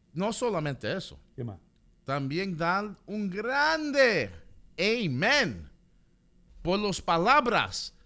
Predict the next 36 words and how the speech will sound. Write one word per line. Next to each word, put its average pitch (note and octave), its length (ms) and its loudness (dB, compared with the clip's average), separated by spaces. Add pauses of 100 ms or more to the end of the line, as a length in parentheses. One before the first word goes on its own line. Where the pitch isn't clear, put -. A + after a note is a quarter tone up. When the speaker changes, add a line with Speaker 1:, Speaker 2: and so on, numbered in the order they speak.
(220)
Speaker 1:
del D#3+ 640 0
dúo D#3+ 500 0
de D3 140 -4
las D#3 140 -2
noticias. D3+ 680 -8
Speaker 2:
Sí, - 60 -20 (200)
hay - 60 -16
Speaker 1:
Por C#3+ 100 0
Speaker 2:
que - 60 2
Speaker 1:
eso F#3+ 240 -4
palabras F3 600 -2 (300)
de C#3+ 100 -2
la D3 240 -2
plegaria. B2 560 -4 (180)
Que A2+ 120 -2
Speaker 2:
Yeah. B2 80 6
Speaker 1:
hoy C4+ 160 6
fue D4+ 200 0
un C4 100 0
poco A#3+ 600 0 (840)
odd F3+ 380 6 (220)
para C3+ 240 0
mí, A#2+ 200 -2
porque C3+ 500 -4
I'm F#3+ 180 0
with B3 220 -2
you. E3+ 320 -2 (400)
It's E3+ 200 -4
weird G3 420 0
how F3+ 240 0
to G#3 80 0 (120)
ask G#3+ 400 -2 (160)
God, D#3 580 0 (760)
pero F#3+ 320 0
parece G3+ 500 -4
que G3+ 440 -6